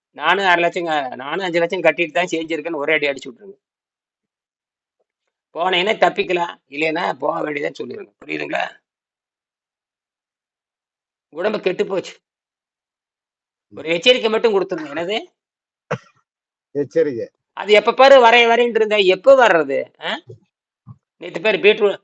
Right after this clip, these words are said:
Speaker 1: நேத்து போட்டங்காட்டி பீட்ரூட் படத்தை போட்டிருக்குது என்கிட்ட. ஆ, நீங்க சாப்பிட்ட மாதிரி அது போ-, போட்டிருக்குது.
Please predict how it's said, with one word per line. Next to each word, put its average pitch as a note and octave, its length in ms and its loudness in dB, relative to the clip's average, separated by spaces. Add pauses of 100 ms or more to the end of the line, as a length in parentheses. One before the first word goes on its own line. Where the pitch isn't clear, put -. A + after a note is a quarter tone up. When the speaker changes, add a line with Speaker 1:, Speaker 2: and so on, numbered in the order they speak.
(120)
Speaker 1:
நேத்து E3+ 240 -10
போட்டங்காட்டி G#3 480 0
பீட்ரூட் F#3 300 -2
படத்தை D#3 260 0
போட்டிருக்குது B2+ 460 -6
என்கிட்ட. G#2 160 -16 (300)
ஆ, D3 80 -20
நீங்க D#3 240 -4
சாப்பிட்ட E3+ 300 2
மாதிரி F3 240 -2
அது D3+ 160 -4
போ-, B2 340 -8
போட்டிருக்குது. G2+ 400 -14